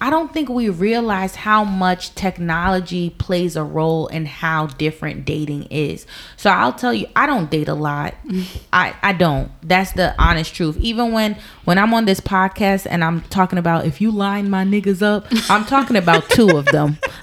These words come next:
Speaker 1: Like, I'm not, even when I say that, I'm, it's not like I'm talking about, uh,
Speaker 2: <laughs>
Speaker 1: like, ten guys. I'm talking about two of them.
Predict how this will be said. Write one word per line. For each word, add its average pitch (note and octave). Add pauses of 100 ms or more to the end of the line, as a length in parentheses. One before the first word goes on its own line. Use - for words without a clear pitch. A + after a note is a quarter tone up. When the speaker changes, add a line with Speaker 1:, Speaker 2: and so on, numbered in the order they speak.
Speaker 1:
Like, F3
I'm G3+
not, A3 (220)
even C4
when A#3
I A3+
say A3+
that, G3
I'm, F#3+ (320)
it's A3+
not B3
like B3+
I'm A3+
talking B3+
about, G3
uh, F3+
Speaker 2:
<laughs> -
Speaker 1:
like, F3
ten G#3
guys. C#3
I'm G#3+
talking D#4
about A#3+
two F#3+
of C3+
them. -